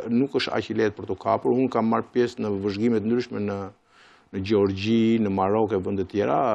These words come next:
Është një lloj intimidimi ose një lloj mënyre për të manipuluar zgjedhjet, po i sofistikuar ose që quhet manipulimi inteligjent. Ë, tjetër, ë,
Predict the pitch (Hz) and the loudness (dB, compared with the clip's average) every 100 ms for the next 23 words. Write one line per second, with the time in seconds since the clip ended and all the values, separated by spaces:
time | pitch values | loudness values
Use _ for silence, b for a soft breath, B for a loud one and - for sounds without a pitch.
0 | 104 95 - 135 135 123 117 131 127 120 | 0 -2 -2 -2 0 2 4 4 4 0
1 | 123 123 107 120 139 123 107 110 113 107 | 2 0 0 -2 0 -2 -2 -4 0 2
2 | 110 110 104 104 107 120 117 117 101 110 | 2 2 2 0 2 2 0 -4 -8 -4
3 | 104 - 127 117 110 139 135 127 120 - | -4 0 2 2 2 0 2 2 2 -2
4 | 107 104 117 - 131 120 113 107 98 - | -2 -4 -6 0 2 2 -2 -8 -8 -2
5 | 120 123 B B B - 101 98 110 123 | -2 -2 B B B -4 -4 0 4 4
6 | 120 113 107 104 101 87 - _ b b | 4 4 4 4 0 0 -8 _ b b
7 | b b 101 98 95 - 143 151 151 147 | b b -2 -2 -2 4 4 6 4 6